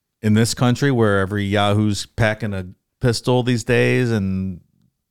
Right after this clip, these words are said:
if they imagine a crime's being committed, then they start shooting, and, you know,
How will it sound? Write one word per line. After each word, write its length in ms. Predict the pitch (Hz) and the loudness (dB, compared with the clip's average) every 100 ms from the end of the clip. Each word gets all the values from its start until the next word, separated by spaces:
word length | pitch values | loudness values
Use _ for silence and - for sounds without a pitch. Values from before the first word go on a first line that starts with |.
| _ _ | _ _
if 120 | 113 98 | -10 0
they 120 | 107 | 2
imagine 520 | 101 107 113 110 110 | 4 2 2 -2 -4
a 60 | 104 | -4
crime's 400 | 117 110 113 - | -4 -4 -6 -6
being 220 | 117 110 | -6 -4
committed, 500 | - 117 113 113 107 | 0 2 4 4 2
then 140 | 104 | 2
they 120 | 98 | 2
start 280 | 95 98 95 | 0 -4 -6
shooting, 600 | - - 113 110 107 107 | -6 0 2 4 2 0
and, 420 | 104 95 90 90 - _ _ _ _ _ _ _ | 0 -2 -2 -6 -10 _ _ _ _ _ _ _
you 100 | 107 | -4
know, 320 | 98 90 101 | -4 -4 -6